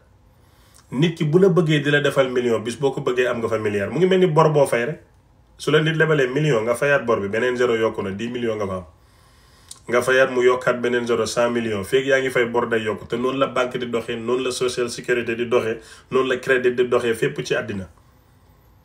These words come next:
Ma toog di reetaan rek, di, di ree rek. Te dama koy defal, defali mbokkam, defal xaritam. Moom su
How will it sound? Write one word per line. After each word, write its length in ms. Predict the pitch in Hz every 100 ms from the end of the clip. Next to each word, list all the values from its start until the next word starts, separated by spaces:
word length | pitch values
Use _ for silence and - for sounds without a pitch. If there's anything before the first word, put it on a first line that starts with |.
| _ _ _ _ _ _ _ _ _ -
Ma 120 | 120
toog 240 | - 147 139
di 80 |
reetaan 360 | 139 139 135 127
rek, 120 | 147
di, 140 | 131 - -
di 140 | 120
ree 180 | 123 104
rek. 160 | 170 - _ _ _ _ _ _ _ _ _ _ _ _
Te 80 | -
dama 180 | 120 131
koy 200 | 139 131
defal, 340 | 135 123 147 165
defali 300 | 165 131 123
mbokkam, 460 | 127 123 - 131 127
defal 260 | 135 139
xaritam. 380 | 135 117 107 101 - _ _ _ _ _ _ _ _ _ _ _ _ _ _ _ _ _ _ _ _ _ _ _ _ _ _ _ _ _ _ _ _ _ _ -
Moom 360 | 117 151 151
su 140 | 143